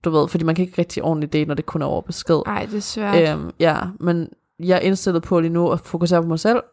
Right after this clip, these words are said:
Speaker 2: Mm.
Speaker 1: fokusere på os, fokusere på mit studie.
Speaker 2: Ja.
Speaker 1: Øhm, og så fokusere på at prøve at bare lade ham her kende. Om det så fader ud om en uge, eller om det f-,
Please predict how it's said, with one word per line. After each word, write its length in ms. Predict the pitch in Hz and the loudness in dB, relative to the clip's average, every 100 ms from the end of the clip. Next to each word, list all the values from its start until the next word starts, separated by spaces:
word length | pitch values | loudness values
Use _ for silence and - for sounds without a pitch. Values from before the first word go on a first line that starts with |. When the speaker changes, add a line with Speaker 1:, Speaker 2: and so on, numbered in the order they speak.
| - | -8
Speaker 2:
Mm. 140 | 220 | -2
Speaker 1:
fokusere 300 | 214 208 175 | 0 2 0
på 100 | 165 | 2
os, 240 | 180 214 - | 2 2 0
fokusere 480 | - 170 - 185 151 | -4 -2 2 2 2
på 280 | - 156 160 - - - - | 2 0 0 -8 -20 -16 -4
mit 160 | 175 | -4
studie. 400 | - - 370 - 392 339 | -2 2 2 2 -4 0
Speaker 2:
Ja. 420 | 220 208 185 190 190 - - | 2 4 2 0 -4 -6 2
Speaker 1:
Øhm, 560 | 185 175 165 160 165 170 _ _ - | 4 4 0 -4 -10 -12 _ _ 0
og 160 | 180 | 0
så 220 | 180 190 185 - _ _ - | 4 2 2 -10 _ _ -18
fokusere 460 | 196 208 196 220 208 | -4 -2 0 2 2
på 140 | 214 | 4
at 60 | 185 | 2
prøve 180 | - 196 | 2 2
at 80 | 185 | 4
bare 160 | 175 | 2
lade 100 | 180 | 2
ham 200 | 175 180 | 0 -2
her 180 | 175 165 | -2 -2
kende. 420 | - 165 165 170 175 - | -4 -6 -6 -8 -10 -2
Om 120 | 185 | -2
det 120 | 185 | 0
så 220 | 175 214 202 | 2 4 2
fader 200 | - 185 | 2 2
ud 140 | 185 196 | 4 4
om 120 | 180 | 2
en 80 | 160 | 2
uge, 340 | 214 226 226 | 2 2 2
eller 120 | 190 | 2
om 60 | 175 | 0
det 100 | 170 | -2
f-, 220 | - - | -8 -14